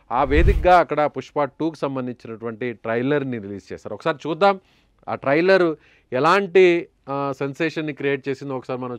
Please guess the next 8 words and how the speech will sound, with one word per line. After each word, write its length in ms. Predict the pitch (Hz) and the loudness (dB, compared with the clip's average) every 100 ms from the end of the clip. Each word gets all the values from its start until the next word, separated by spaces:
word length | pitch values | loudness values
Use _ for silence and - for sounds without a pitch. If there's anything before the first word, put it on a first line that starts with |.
| 120 | -12
చూసేటువంటి 380 | 120 131 127 - | -10 -8 -10 -8
ప్రయత్నం 320 | 120 113 123 123 | -8 -8 -10 -10
చేద్దాం. 240 | 117 139 170 _ _ _ - | -8 -10 -12 _ _ _ -4
ఎస్, 180 | 135 131 | -2 -2
ఇక్కడ 160 | 127 131 | -6 -6
మనం 160 | 131 131 | -6 -6
చూడొచ్చు. 360 | 151 147 127 90 - _ _ _ _ _ _ _ _ _ _ _ - | -4 -4 -6 -12 -20 _ _ _ _ _ _ _ _ _ _ _ 0
YouTube-లో 420 | 165 214 226 208 | 2 4 2 2